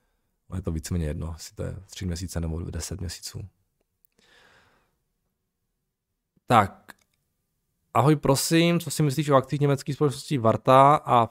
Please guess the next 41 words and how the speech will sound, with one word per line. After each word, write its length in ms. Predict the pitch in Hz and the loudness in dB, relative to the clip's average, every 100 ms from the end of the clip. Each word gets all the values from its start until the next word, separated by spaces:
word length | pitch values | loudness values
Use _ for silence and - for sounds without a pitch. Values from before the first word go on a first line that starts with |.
| - | -4
Volkswagen, 580 | 104 - 139 135 139 135 | -8 2 4 4 2 -2
které 160 | 131 | -2
jsou 200 | 127 - | -2 -2
extrémně 360 | 104 - 120 123 | -4 -2 -2 -2
pod 160 | - | -6
svou 160 | - 117 | -8 -6
maximální 460 | 110 - 113 110 107 | -6 -6 -4 -2 -2
hodnotou? 420 | 107 101 107 95 - _ _ | -4 -2 -2 -2 -10 _ _
Už 100 | 110 | -4
jsme 100 | 120 | 0
to 60 | |
tady 160 | 117 113 | 2 2
několikrát 500 | 95 98 107 107 104 | 2 -2 -2 0 0
řešili 240 | 90 104 | -2 -4
v 20 | 92 | -4
minulosti, 380 | 95 98 - | -2 -4 -6
když 160 | 95 - | -8 -8
se 80 | - | -8
podívejte 340 | 90 90 92 | -4 -4 -4
zpětně 500 | - - 85 95 92 - - _ _ - | -8 -6 -6 -4 -6 -8 -20 _ _ -20
do 60 | |
těch 140 | - 90 | -6 -4
našich 320 | 87 - 92 | -4 -6 -12
komentářů 720 | - 87 87 90 87 95 95 | -8 -6 -6 -6 -6 -8 -10
tady, 360 | 98 92 90 92 _ _ _ - | -6 -6 -8 -10 _ _ _ -14
jo, 140 | 101 107 107 | -12 -12 -14
případně 380 | - - 92 92 | -12 -8 -4 -4
něco 380 | 92 - 90 - _ | -4 -6 -10 -12 _
jako 140 | - 95 | -20 -14
konkrétního, 580 | 82 92 90 - 87 | -10 -8 -8 -8 -8
a 40 | 90 | -8
to 100 | 101 | -8
je 20 | |
zase 160 | 90 92 | -10 -10
nějaký 220 | 90 92 | -10 -8
obecný 260 | 90 - | -10 -10
dotaz. 320 | 95 90 87 - _ _ _ _ _ _ _ _ _ _ _ | -12 -12 -14 -18 _ _ _ _ _ _ _ _ _ _ _
Automobilky 380 | 107 107 110 113 | -4 0 0 2
tady 140 | 117 | 0
řešíme 180 | 92 104 | 0 -2
pořád. 340 | 92 80 82 | -4 -6 -6